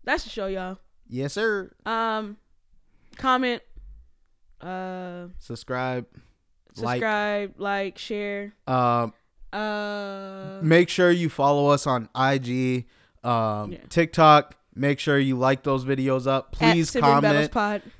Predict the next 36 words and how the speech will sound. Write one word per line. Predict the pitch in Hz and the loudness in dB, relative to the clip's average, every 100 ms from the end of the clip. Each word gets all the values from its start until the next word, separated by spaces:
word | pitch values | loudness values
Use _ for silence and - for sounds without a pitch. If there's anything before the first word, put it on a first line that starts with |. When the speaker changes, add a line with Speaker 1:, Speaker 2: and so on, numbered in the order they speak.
| - _ _ | -20 _ _
Speaker 1:
Pod. | - - _ _ | -10 -10 _ _
Speaker 2:
Man, | 165 160 180 170 | 4 8 8 6
if | 156 156 - | 6 4 4
you | 165 | -2
laughed, | 185 143 147 151 170 175 - - - _ _ _ | 0 4 6 8 6 4 0 -16 -20 _ _ _
just, | 110 165 180 175 - - | -10 -4 -2 -2 -6 -14
just | 117 294 - | -6 -6 -4
write | 139 143 - | 0 0 0
that | 123 | -6
you | 123 117 | -6 -4
laughed. | 120 110 110 | -2 -2 -4
Speaker 1:
Put | - 262 | 6 6
a | 254 | 6
laughing | 226 240 220 | 2 0 -2
emoji. | 208 208 196 - - | -2 -4 -6 -14 -14
Speaker 2:
Yeah. | - 165 202 135 - - - _ _ | 0 2 2 -4 -12 -20 -20 _ _
Speaker 1:
No, | 269 269 247 | 2 4 4
um, | - 294 294 277 254 - _ _ _ _ _ _ | 8 10 10 8 0 -16 _ _ _ _ _ _
this | 220 330 480 | -4 -4 -2
one | 330 294 | -4 -2
was | 254 | -4
different. | 208 214 220 202 - - _ _ _ | -4 -6 -6 -12 -16 -20 _ _ _
I'm | - 247 | -10 -4
trying | 269 | -2
to | 247 | -2
think | 214 | -6
if | 214 | -4
there | 220 | -4
was | 214 | -4
any | 214 | -8
funny | 202 208 190 | -8 -10 -10
moments | 185 285 349 | -4 -2 4
<laughs> | 381 | 4
in | |
this | 370 294 | 4 6
episode. | 349 - 220 208 180 | 6 6 -6 -6 -2